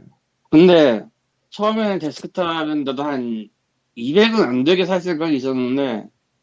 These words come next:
노트북이 그 짓을 하기가 싫더라고. 그리고 막 세일을 하고 있었어. 쿠팡에서 게이밍 노트북 치자마자.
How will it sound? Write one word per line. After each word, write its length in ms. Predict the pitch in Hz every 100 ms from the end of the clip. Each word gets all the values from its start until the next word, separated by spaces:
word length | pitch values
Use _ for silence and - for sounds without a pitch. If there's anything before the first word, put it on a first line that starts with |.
| _
노트북이 600 | 117 - 185 196 180 170
그 140 | 147 135
짓을 240 | 139 165
하기가 220 | 151 139
싫더라고. 600 | 135 160 160 127 104 104 _ _ _ _ _
그리고 580 | 143 147 170 202 208 208 151 139 _ _
막 180 | - 104
세일을 340 | 180 190 170
하고 140 | 147 131
있었어. 420 | 120 117 110 101 _ _ _ _ _ _ -
쿠팡에서 460 | 170 147 123 135 123
게이밍 480 | - 131 131 156 143
노트북 300 | 113 113 107
치자마자. 420 | 139 151 147 -